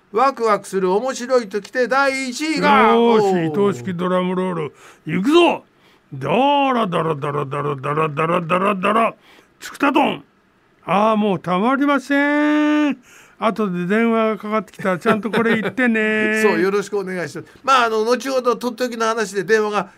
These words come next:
Speaker 1: 行くかもしれませんからね。ちなみに、あの、好きな理由の第一位は、
Speaker 2: うん。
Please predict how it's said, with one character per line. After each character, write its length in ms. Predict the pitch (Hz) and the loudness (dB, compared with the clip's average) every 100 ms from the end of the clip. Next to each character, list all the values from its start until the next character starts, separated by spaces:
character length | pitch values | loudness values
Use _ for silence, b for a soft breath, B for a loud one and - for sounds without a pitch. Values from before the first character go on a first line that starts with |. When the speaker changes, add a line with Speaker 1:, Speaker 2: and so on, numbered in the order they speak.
| - | -12
Speaker 1:
行 100 | 220 | -4
く 40 | |
か 80 | 277 | -2
も 80 | 220 | -2
し 100 | 156 | -2
れ 60 | 170 | -4
ま 120 | 151 | -4
せ 120 | 151 | -8
ん 40 | 127 | -10
か 80 | |
ら 140 | 120 156 | -8 -4
ね。 160 | 208 - B | -4 -6 B
ち 160 | - 294 | -8 -2
な 140 | 330 | 0
み 80 | 311 | 0
に、 80 | 285 | 0
あ 140 | 269 | 2
の、 160 | 262 247 | 0 -2
好 60 | B - | B -20
き 240 | - 359 | -8 -4
な 140 | 311 | 0
理 160 | 262 220 | 0 -2
由 220 | 254 254 | -4 -2
の 120 | 240 | -2
第 360 | 196 277 247 220 | 0 2 2 -2
一 300 | 196 262 240 | -6 -6 -2
位 40 | |
は、 140 | 214 202 | 2 4
Speaker 2:
う 60 | |
ん。 180 | 190 117 | 2 -2